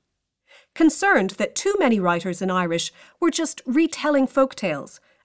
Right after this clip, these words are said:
and writing in a seventeenth century style, Pearse wanted to offer readers alternatives to this outmoded approach to writing in Irish,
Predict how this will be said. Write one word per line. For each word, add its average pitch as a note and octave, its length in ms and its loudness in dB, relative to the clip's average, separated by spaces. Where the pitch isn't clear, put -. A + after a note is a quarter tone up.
and C4 100 4
writing B3+ 420 4
in F3+ 80 -2
a F#3+ 60 -4
seventeenth B3+ 560 -2
century F#3 400 -6
style, F3 640 0
Pearse F4+ 320 -2
wanted G#3+ 340 0
to - 160 -2
offer D4 360 0
readers F#3+ 440 -2
alternatives B3 880 -2
to A#3 80 0
this F#3 200 -2
outmoded G#3 540 2
approach D#4 420 0
to - 140 -8
writing G#3+ 360 -2
in G3 80 -2
Irish, G#3+ 480 0